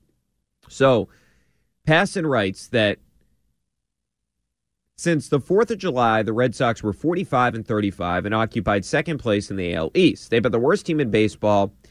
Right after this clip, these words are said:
since. They're <laughs> four and thirteen, which is really bad, and they've been outscored one thirty-eight to sixty-five. That was, of course, before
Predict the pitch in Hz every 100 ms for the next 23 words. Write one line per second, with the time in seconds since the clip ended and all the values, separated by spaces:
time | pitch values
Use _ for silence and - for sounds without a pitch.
0 | _ _ _ _ - - 165 95 - 131
1 | 131 107 82 - _ _ - 175 190 185
2 | 156 131 156 147 - 131 120 113 - 95
3 | 131 175 143 120 113 110 107 98 107 127
4 | - - 117 104 107 101 110 104 104 95
5 | 92 107 - 95 87 76 101 107 104 101
6 | - 101 92 - 87 92 85